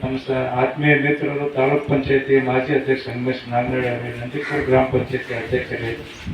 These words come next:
ಆತ್ಮೀಯ ಮಿತ್ರರಾದಂಥ ಪವನ್ ಹೊಳಕಿ ಅವರೇ, ವೇದಿಕೆ ಮೇಲೆ ಕೂತಂಥ ಎಲ್ಲ ಗಣ್ಯರೇ, ಇಲ್ಲಿ ನಿರ್ದೇಶಕರೇ, ಎಲ್ಲ ಆತ್ಮೀಯರೇ, ಚುನಾವಣೆ ಮಾಡ್ಬೇಕಾದ್ರೆ ಸಿದ್ಧತೆ ಬೇಕು. ಒಮ್ಮೆ ತಕ್ಷಣ ಬಂದು ಒಮ್ಮೆ ಅಧ್ಯಕ್ಷ ಆಗ್ತೀನಿ, ಡೈರೆಕ್ಟರ್ ಆಗ್ತೀನಿ ಅನ್ನೋಲ್ಲ.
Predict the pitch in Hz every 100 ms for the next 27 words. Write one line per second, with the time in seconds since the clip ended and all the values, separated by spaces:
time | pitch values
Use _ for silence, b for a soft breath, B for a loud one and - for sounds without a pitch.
0 | 120 131 - 147 147 139 135 135 131 135
1 | - 127 135 127 123 - 123 120 120 120
2 | - - - 123 135 151 147 143 135 135
3 | 135 143 135 135 131 135 - - - -
4 | - 135 139 143 151 143 135 131 135 147
5 | 147 139 - 139 151 156 127 131 131 -
6 | 127 120 - - - - - 151 151 151
7 | 143 139 135 135 - - - - 185 -
8 | 170 147 - - - - 156 180 - 156
9 | - 175 170 156 156 147 151 143 - -
10 | - - 135 135 156 156 147 147 143 131
11 | 131 139 - 139 131 131 123 117 117